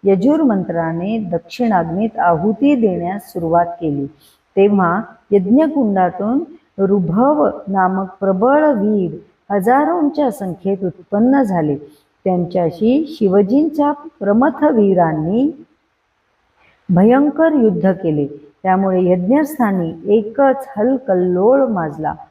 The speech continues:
ब्रह्मतेजापासून उत्पन्न झालेल्या ऋभव वीरांनी शिवगणांना अक्षरशः पळवून लावले. ही एक अद्भुत घटना होती. त्यामुळे सर्वत्र अशांती निर्माण झाली.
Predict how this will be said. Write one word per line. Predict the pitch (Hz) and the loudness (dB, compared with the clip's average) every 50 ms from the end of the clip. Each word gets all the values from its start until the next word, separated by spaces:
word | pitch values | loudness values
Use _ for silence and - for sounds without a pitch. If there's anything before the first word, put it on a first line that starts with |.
| _ _ _ _ - 170 | _ _ _ _ -8 -4
ब्रह्मतेजापासून | 175 185 208 220 220 254 247 220 - 185 185 165 185 185 180 180 185 180 170 - 202 190 185 | -2 0 2 2 2 2 2 0 0 -2 0 0 2 0 0 0 -2 -6 -4 -4 -6 -4 -4
उत्पन्न | 175 170 180 170 - 214 214 208 208 202 190 | -6 -8 -8 -4 -2 -2 0 0 0 -2 -4
झालेल्या | 165 165 170 170 170 175 185 185 190 180 165 156 160 190 254 262 - - - _ _ - | -2 -2 0 0 2 2 2 2 2 0 0 0 0 -2 -4 -6 -8 -16 -20 _ _ -4
ऋभव | 190 185 196 170 160 165 208 262 285 302 311 285 254 220 | 0 2 2 2 2 2 2 2 2 2 2 2 2 2
वीरांनी | 196 190 180 175 170 160 160 160 156 160 170 175 - - _ _ _ _ | 0 2 2 0 0 -2 -2 -4 -6 -6 -8 -10 -12 -18 _ _ _ _
शिवगणांना | - - 269 254 311 302 247 262 247 233 233 226 220 220 220 226 226 233 240 - - | -4 -2 0 2 2 0 2 2 2 2 2 2 2 0 0 0 0 -2 -4 -6 -8
अक्षरशः | - 196 - - - - 254 240 220 208 - - 190 165 143 180 196 220 | -10 -10 -10 -8 -2 2 2 2 2 -2 -6 -6 -6 -4 -2 0 0 0
पळवून | 202 202 - 175 165 160 160 185 226 247 254 | 0 0 0 0 0 0 -2 -2 0 2 2
लावले. | 226 180 156 147 147 147 143 143 - - - - - - - - _ _ _ _ - | 2 2 2 0 -2 -2 -4 -6 -8 -14 -16 -18 -20 -20 -20 -20 _ _ _ _ -2
ही | 233 247 262 277 269 - - - 196 190 196 | 0 2 2 2 2 0 -2 -2 0 2 2
एक | 208 190 208 - | 0 -2 -4 -8
अद्भुत | - - 170 160 151 - 220 294 311 294 | -6 -6 -6 -6 -4 0 2 2 2 2
घटना | 302 277 - - 170 170 - 180 170 170 175 | 0 -2 0 0 -4 -4 -2 -2 -2 -2 -4
होती. | 160 151 160 156 147 - 156 151 147 - _ _ _ _ _ _ _ _ - | -6 -4 -6 -6 -8 -8 -12 -14 -14 -16 _ _ _ _ _ _ _ _ 0
त्यामुळे | 190 180 180 185 185 180 185 196 214 254 311 339 311 | 0 2 2 2 0 0 0 0 0 0 -2 -4 -8
सर्वत्र | - - - 190 175 175 185 247 277 262 262 - 311 | -10 -4 -2 0 0 2 0 0 0 -2 -2 -2 0
अशांती | 294 - - 208 175 - - 202 196 202 208 208 202 277 294 302 | 0 0 -2 -4 -6 -4 -2 -2 -2 0 -2 -2 0 0 2 4
निर्माण | 285 262 233 208 208 202 180 175 165 | 4 4 2 2 2 0 0 -2 -4
झाली. | 143 156 156 143 139 139 | -6 -6 -4 -4 -4 -6